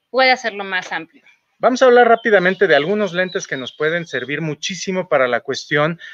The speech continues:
Speaker 2: de foto en casa, de insectos,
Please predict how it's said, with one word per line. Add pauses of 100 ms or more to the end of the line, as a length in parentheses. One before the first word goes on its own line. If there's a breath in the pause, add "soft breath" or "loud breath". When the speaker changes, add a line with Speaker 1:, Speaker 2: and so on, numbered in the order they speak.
(140 loud breath)
Speaker 2:
de
foto
en
casa,
de
insectos,